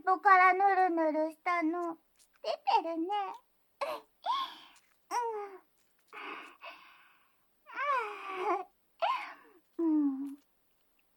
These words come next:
私も、おちんちん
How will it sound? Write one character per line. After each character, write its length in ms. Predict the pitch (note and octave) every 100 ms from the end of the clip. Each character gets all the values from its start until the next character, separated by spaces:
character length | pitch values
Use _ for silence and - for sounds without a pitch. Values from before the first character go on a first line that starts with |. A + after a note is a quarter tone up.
| _ _ _ _ _
私 600 | D#4 D4+ D4+ D4+ D4 D4+
も、 360 | D4 E4+ F4 E4 _ _ _
お 100 | D#4+ C#4+
ち 180 | - E4+
ん 140 | E4 D4
ち 120 | E4
ん 160 | D#4